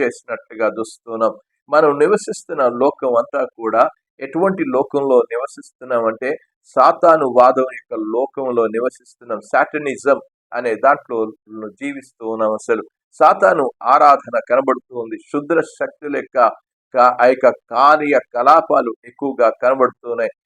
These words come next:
అందుచేత క్షుద్ర శక్తులు ఉన్నాయని చెప్పేసి కొంతమంది హత్య చేసేస్తున్నట్లుగా కూడా చూస్తున్నాం. వారు "క్షుద్ర శక్తి చేత మాకు పీడింపబడుతూ ఉన్నాం"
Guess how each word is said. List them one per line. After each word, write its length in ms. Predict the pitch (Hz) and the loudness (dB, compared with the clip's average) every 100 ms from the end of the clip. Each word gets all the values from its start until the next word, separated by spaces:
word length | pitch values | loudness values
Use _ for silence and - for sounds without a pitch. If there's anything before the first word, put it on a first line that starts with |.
| _ 120 | _ -6
అందుచేత 420 | 151 156 160 175 151 | -2 -2 -2 -2 -2
క్షుద్ర 420 | - 143 151 170 | -4 -10 -6 -4
శక్తులు 540 | 147 139 - 131 113 117 | -4 -6 -10 -8 -8 -8
ఉన్నాయని 480 | 127 170 165 131 120 | -8 -4 -2 -2 -4
చెప్పేసి 640 | - 127 - 139 - 123 - | -12 -18 -14 -14 -12 -14 -8
కొంతమంది 640 | 135 139 123 135 135 127 - _ _ 120 | -8 -6 -2 0 0 -4 -8 _ _ -10
హత్య 220 | - 175 | -4 -2
చేసేస్తున్నట్లుగా 1040 | 180 147 143 131 - 127 123 117 - 110 110 | -2 -2 -2 -6 -6 -8 -6 -6 -4 -2 -2
కూడా 260 | 120 117 | -2 -4
చూస్తున్నాం. 560 | 113 143 - 135 123 98 - _ - | -4 -6 -8 -6 -4 -4 -6 _ 0
వారు 240 | 123 131 | 2 2
"క్షుద్ర 400 | 127 - 165 185 | 0 -4 -2 -2
శక్తి 360 | 165 190 - 151 | -2 -4 -6 -12
చేత 480 | - 135 - 131 110 - _ _ | -6 -4 2 2 2 -2 _ _
మాకు 300 | 131 131 127 127 | -2 0 -4 -4
పీడింపబడుతూ 680 | 160 180 165 147 135 131 135 | -4 -2 -4 0 0 0 -6
ఉన్నాం" 340 | 123 120 127 | -4 2 2